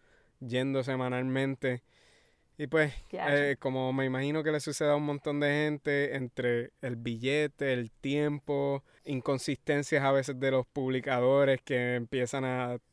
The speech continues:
Speaker 1: cancelarte
Speaker 2: Ujú.
Speaker 1: cosas que te gustan y eso, uno para de hacer ese. Pero me acuerdo mucho de, de eso mismo, de, de ir a hablar con, con los que trabajaban,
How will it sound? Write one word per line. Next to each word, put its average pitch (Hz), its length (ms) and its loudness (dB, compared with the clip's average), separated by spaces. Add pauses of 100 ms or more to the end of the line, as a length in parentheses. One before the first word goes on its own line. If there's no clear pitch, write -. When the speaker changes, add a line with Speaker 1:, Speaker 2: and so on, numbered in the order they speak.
(120)
Speaker 1:
cancelarte 131 640 2
Speaker 2:
Ujú. 139 100 -2
Speaker 1:
cosas 139 200 -2
que 135 140 -4
te 127 200 -2
gustan 143 680 -2
y 147 100 0
eso, 151 220 0
uno 139 320 0
para 147 320 6
de 139 100 4
hacer 143 300 2
ese. 143 240 2
Pero 139 260 4
me 135 80 2
acuerdo 143 340 0
mucho 170 380 0
de, 127 320 -2 (160)
de 131 240 0
eso 151 180 -2
mismo, 147 320 -2
de, 123 340 -2
de 120 260 -4
ir 156 340 0 (720)
a 139 80 -2
hablar 123 640 0
con, 123 580 -6
con 123 200 -4
los 120 100 -6
que 123 160 -6
trabajaban, 123 800 -4